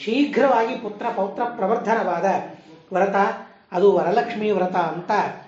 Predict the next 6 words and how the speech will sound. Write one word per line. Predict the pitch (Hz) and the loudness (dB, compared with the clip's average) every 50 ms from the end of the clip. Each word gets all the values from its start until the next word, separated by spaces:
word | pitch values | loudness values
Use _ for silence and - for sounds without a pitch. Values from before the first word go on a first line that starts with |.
| - - - - | -20 -20 -20 -10
ಇದೆ, | 185 170 185 180 | -4 -4 -2 -2
ಮನೋಹರ. | - 151 151 208 233 220 214 202 202 202 233 247 - - - - - _ - | -4 -4 -2 0 0 0 0 0 0 0 0 -2 -4 -8 -14 -20 -20 _ -6
ಅದನ್ನು | 180 180 185 170 160 151 165 | -4 -4 -2 -4 -4 -6 -4
ಕೇಳಿದ್ರೇನೆ | 180 196 220 240 240 226 220 214 202 226 226 185 151 - - - - - - - - 185 | -2 0 0 0 0 -2 -2 -2 -2 -2 -2 -2 -2 -4 -8 -12 -18 -20 -20 -16 -12 -8
ಮನಸ್ಸಿಗೆ | 170 180 180 180 185 196 175 180 | -6 -4 -4 -4 -4 -2 0 0
ಆಹ್ಲಾದವಾಗ್ತದೆ. | 160 160 - - 220 247 240 208 196 185 175 175 170 - 180 156 180 208 214 202 - - - - | 0 0 -2 -2 0 0 2 2 2 2 2 2 0 -2 -4 -2 0 0 0 0 -4 -8 -14 -20